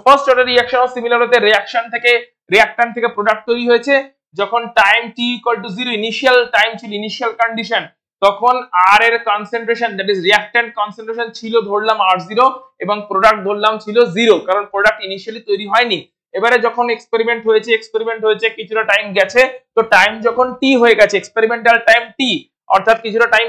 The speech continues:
চলে গেছে, তখন ধরলাম রিমেনিং রিঅ্যাকট্যান্ট পড়ে আছে আর, তাহলে as usual প্রোডাক্ট তৈরি হয়েছে কত? আর জিরো মাইনাস আর, এতটা প্রোডাক্ট তৈরি হয়েছে, কারণ রিঅ্যাকট্যান্ট রিমেনিং পড়েছিল আর। এই অবস্থায় যেহেতু এটা ফার্স্ট অর্ডার রিঅ্যাকশন,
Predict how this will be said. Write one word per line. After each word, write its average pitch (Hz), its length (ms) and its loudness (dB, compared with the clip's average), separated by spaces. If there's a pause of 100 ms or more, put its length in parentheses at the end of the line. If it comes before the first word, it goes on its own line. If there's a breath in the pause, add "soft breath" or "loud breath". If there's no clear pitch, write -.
(120)
চলে 247 220 4
গেছে, 185 240 0 (360)
তখন 196 200 0 (100)
ধরলাম 226 260 4 (180)
রিমেনিং 233 380 0 (140)
রিঅ্যাকট্যান্ট 233 540 0
পড়ে 220 220 2
আছে 226 140 -6 (220)
আর, 180 80 4 (380)
তাহলে 202 220 2 (200)
as 208 80 0 (180)
usual 226 260 0 (120)
প্রোডাক্ট 214 280 0 (120)
তৈরি 226 240 0
হয়েছে 240 180 0 (100)
কত? 240 140 2 (520)
আর 190 80 4 (100)
জিরো 196 260 -2
মাইনাস 202 300 -2 (200)
আর, 139 80 -2 (180)
এতটা 202 280 -4
প্রোডাক্ট 196 320 -2
তৈরি 226 200 0
হয়েছে, 254 240 4 (340)
কারণ 180 240 2
রিঅ্যাকট্যান্ট 202 520 2
রিমেনিং 208 260 0 (100)
পড়েছিল 196 320 0 (220)
আর। 143 80 4 (420)
এই 233 160 4
অবস্থায় 277 460 6
যেহেতু 226 360 2
এটা 285 120 6 (120)
ফার্স্ট 302 360 6
অর্ডার 247 180 6 (100)
রিঅ্যাকশন, 214 460 0